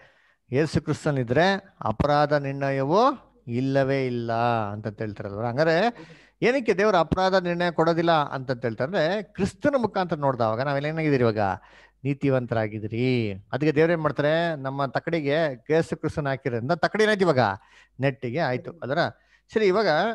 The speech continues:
ನಮಗೆ ನಂಬಿಕೆಯಿಂದ ಮಾಡೋರಪ್ಪ ನೀತಿವಂತರಾಗೆ. ಯಾರ ದೇವ್ರು ನಮ್ನ ಏನ್ ಮಾಡ್ತಾರೆ? ನಾವೆಲ್ಲ ಪಾಪಿಗಳಲ್ಲಪ್ಪ, ಇವರೆಲ್ಲ ಆದಾಮಿಂದ ಹುಟ್ಟಂತ ಪರಿಪೂರ್ಣವಾಗಿರೋ ಮಕ್ಳೇ ಅಂತ ದೇವ್ರು ಏನ್ ಮಾಡ್ತಾರೆ?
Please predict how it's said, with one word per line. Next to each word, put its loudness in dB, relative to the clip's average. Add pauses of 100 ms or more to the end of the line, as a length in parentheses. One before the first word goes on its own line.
(320)
ನಮಗೆ -2
ನಂಬಿಕೆಯಿಂದ -4
ಮಾಡೋರಪ್ಪ 0
ನೀತಿವಂತರಾಗೆ. -6 (560)
ಯಾರ -2
ದೇವ್ರು 0
ನಮ್ನ -8
ಏನ್ -6
ಮಾಡ್ತಾರೆ? -4
ನಾವೆಲ್ಲ -6
ಪಾಪಿಗಳಲ್ಲಪ್ಪ, -4 (640)
ಇವರೆಲ್ಲ -2
ಆದಾಮಿಂದ -2
ಹುಟ್ಟಂತ -4
ಪರಿಪೂರ್ಣವಾಗಿರೋ 0
ಮಕ್ಳೇ 0
ಅಂತ -4
ದೇವ್ರು 0
ಏನ್ -2
ಮಾಡ್ತಾರೆ? -2